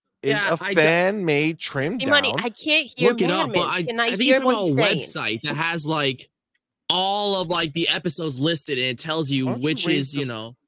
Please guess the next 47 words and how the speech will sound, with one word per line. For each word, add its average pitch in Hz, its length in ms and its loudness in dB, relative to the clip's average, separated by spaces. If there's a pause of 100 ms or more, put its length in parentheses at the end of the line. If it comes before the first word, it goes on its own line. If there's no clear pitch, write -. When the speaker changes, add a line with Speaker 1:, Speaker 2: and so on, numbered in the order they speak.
(180)
Speaker 2:
Yeah, 247 180 -2
look 262 140 -4
at 254 60 -4
that. 196 80 -6
I 185 40 -6
just 226 160 -2
looked 233 160 -6
up 202 160 -2
One 185 260 0
Piece, 113 340 -2
Speaker 1:
Chula. 160 100 4 (440)
Speaker 2:
and 202 100 -4
it's 208 40 0
Speaker 3:
Yeah. 160 120 2
Speaker 2:
a - 20 -8
guide, 143 580 -2
Speaker 1:
Raise 170 140 -10
the 139 60 -2
Speaker 2:
not 170 200 0
an 190 100 -2
Speaker 1:
volume. - 40 -2
Speaker 2:
episode, 123 640 -2
guys. 98 260 -4
Speaker 1:
Okay. - 160 -2
Speaker 3:
Then 127 100 0
Speaker 2:
Chill. - 80 -2
Speaker 3:
it - 60 -10
clashed. 180 500 -10
Speaker 2:
All 233 180 -2
it 269 80 -2
means 247 300 2
that 131 160 0
Speaker 1:
No. 202 60 0
Speaker 2:
it's 202 100 0
a 208 60 -2
website 185 680 -2
that 151 180 -2
lists 185 380 2
all 202 120 -2
the 190 160 0
episodes, 151 760 -2
and 147 220 -2
it 147 140 -2
shows 185 460 0
you 151 180 -2
which - 340 -14
is - 140 -6